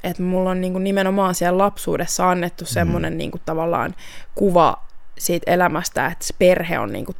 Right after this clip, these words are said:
Speaker 1: niinku puhunkin siitä, että se on ollut aina niinku tosi tiivis ja
Speaker 2: Joo,
Speaker 1: ollaan niinku
Speaker 2: kyllä.
Speaker 1: tekemisissä hirveästi. Et sitten kai se niinku kumpuaa sit sieltä, että mitä jos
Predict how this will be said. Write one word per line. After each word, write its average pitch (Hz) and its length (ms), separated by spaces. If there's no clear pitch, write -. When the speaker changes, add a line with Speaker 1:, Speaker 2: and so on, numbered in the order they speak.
Speaker 1:
niinku - 280
puhunkin - 280
siitä, - 300
että 170 140
se - 60
on - 80
ollut 73 240
aina - 180
niinku - 260
tosi - 240
tiivis 107 460
ja - 160
Speaker 2:
Joo, 85 120
Speaker 1:
ollaan 95 200
niinku - 160
Speaker 2:
kyllä. 78 180
Speaker 1:
tekemisissä 180 640
hirveästi. 185 580
Et 170 220
sitten 175 360
kai 185 180
se 180 100
niinku 185 280
kumpuaa 196 380
sit 196 160
sieltä, 180 500
että 180 200
mitä 185 240
jos 151 240